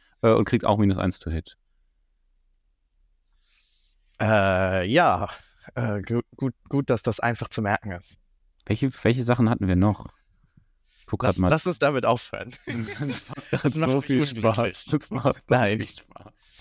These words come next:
Speaker 2: Du willst mich einfach nur quizzen bei was, was ich nicht weiß.
Speaker 1: Ja, es ist halt
Speaker 2: Dieser
Speaker 1: nicht,
Speaker 2: Mensch hier.
Speaker 1: es ist halt nicht so einfach. Es ist halt nicht so einfach, Arne. Ähm,
Speaker 2: Ah.
Speaker 1: Gasquid,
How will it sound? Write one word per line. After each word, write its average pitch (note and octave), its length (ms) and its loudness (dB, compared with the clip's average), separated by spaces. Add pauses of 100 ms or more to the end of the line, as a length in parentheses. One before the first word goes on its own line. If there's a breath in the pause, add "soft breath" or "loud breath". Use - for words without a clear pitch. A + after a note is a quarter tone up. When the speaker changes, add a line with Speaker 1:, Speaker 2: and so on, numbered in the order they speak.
(200 soft breath)
Speaker 2:
Du B2+ 140 -6
willst D3+ 180 2
mich D#3 140 2
einfach D3+ 260 0
nur D3 140 0
quizzen A#2+ 400 0
bei B2 160 4
was, A#2+ 160 0
was A#2 160 0
ich A#2 140 -2
nicht A2+ 160 -4
weiß. G2 460 -2 (2250 soft breath)
Speaker 1:
Ja, A2+ 140 4
es A2+ 60 2
ist - 40 0
halt A#2+ 100 0
Speaker 2:
Dieser - 0 -
Speaker 1:
nicht, A2+ 100 -2
Speaker 2:
Mensch - 280 -20
hier. - 100 -6
Speaker 1:
es B2+ 60 4
ist C3+ 140 4
halt C3 140 4
nicht C3 120 4
so A#2 100 0
einfach. F#2 360 2 (440 loud breath)
Es G#2+ 180 2
ist G#2+ 60 -4
halt A#2 140 2
nicht G#2+ 120 0
so - 80 -2
einfach, F#2 360 0
Arne. - 160 -6 (580 loud breath)
Ähm, A#2+ 800 2
Speaker 2:
Ah. F#2 220 -20 (880 loud breath)
Speaker 1:
Gasquid, - 680 2